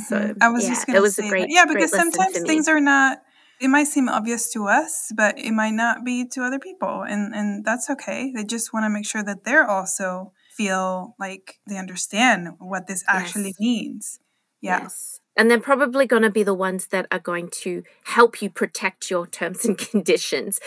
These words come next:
Speaker 2: Right.
Speaker 1: versus a client who might just not even read it and sign it and not ask any questions, but have a lot of miscommunications along the way down the track because they haven't actually read the thing.
Speaker 2: Yeah, I agree.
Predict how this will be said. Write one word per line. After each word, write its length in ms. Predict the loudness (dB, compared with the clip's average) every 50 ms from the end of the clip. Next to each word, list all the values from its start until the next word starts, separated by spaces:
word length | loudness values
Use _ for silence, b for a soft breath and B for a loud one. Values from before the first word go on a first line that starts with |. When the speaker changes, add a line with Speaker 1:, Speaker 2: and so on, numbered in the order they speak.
| B B B -4 0
Speaker 2:
Right. 380 | 4 6 8 8 6 4 2 -2
Speaker 1:
versus 280 | -2 -2 -2 -4 -6 B B B B 2
a 120 | 4 4 4
client 540 | 2 2 0 2 2 2 0 -2 -4 -6 -6 -6 -8 -10 -8 -6 -4
who 280 | -2 0 0 -2 -2 -2
might 280 | 0 0 0 0 -2 -4
just 320 | -6 -4 -4 -4 -2 0
not 180 | 2 4 4 4
even 260 | 4 4 2 0 0
read 200 | 2 2 6 6
it 160 | 6 6 6
and 120 | 4 -2 -2
sign 360 | 0 4 4 4 4 4 2
it 160 | 0 0 0 0
and 340 | 0 0 0 0 -4 -6 B B B B _ -6
not 220 | -4 -2 2 4
ask 260 | 4 4 4 2 -4 -8
any 140 | -8 -8
questions, 580 | -10 -10 -10 -10 -10 -8 -6 -2 -2 -2 -2 -2
but 220 | -2 -4 -6 -6
have 400 | -4 -2 -2 -2 -2 -4 -10 -14 b b b _ _ _ -8
a 80 | -6 -6
lot 220 | -4 -4 -4 -4 -6
of 180 | -8 -8 -12 _ _ _ _
miscommunications 840 | -8 -8 -8 -8 -8 -8 -8 -8 -8 -10 -10 -10 -12 -10 -12 -12 -12
along 300 | -10 -10 -10 -10 -10 -10 -10 -10
the 80 | -8 -8
way 160 | -8 -8 -8
down 260 | -8 -8 -8 -8 -8
the 80 | -10 -12
track 220 | -12 -12 -12 -12 -14
because 200 | -12 -10 -6 -4
they 100 | -2 2
haven't 240 | 2 2 2 2 0
actually 320 | -8 -8 -8 -8 -8 -8
read 200 | -8 -10 -12 -14 _ _
the 80 | -14
thing. 320 | -10 -8 -8 -8 -8 -12 b b b b b b _
Speaker 2:
Yeah, 400 | -10 -6 -2 2 2 2 2 0 -2 -4
I 100 | -4 -2
agree. 560 | -2 -4 -6 -8 -10 -12 -12 -12 -14 -18 _